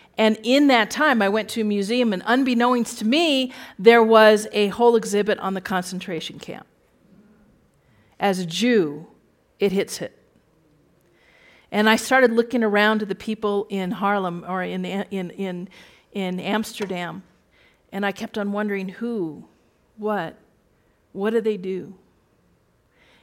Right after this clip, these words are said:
And God began to stir my heart about Israel. And please understand,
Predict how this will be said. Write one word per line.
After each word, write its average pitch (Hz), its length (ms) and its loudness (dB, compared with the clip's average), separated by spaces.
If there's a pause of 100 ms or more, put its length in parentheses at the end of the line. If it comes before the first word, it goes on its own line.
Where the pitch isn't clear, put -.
And 190 140 -10
God 214 200 0
began 220 280 -6
to 190 80 -10
stir 202 340 -8
my 185 140 -8
heart 170 360 -12 (920)
about 190 240 -4
Israel. 185 440 -8 (960)
And 180 100 -10
please 240 240 0
understand, 208 720 -2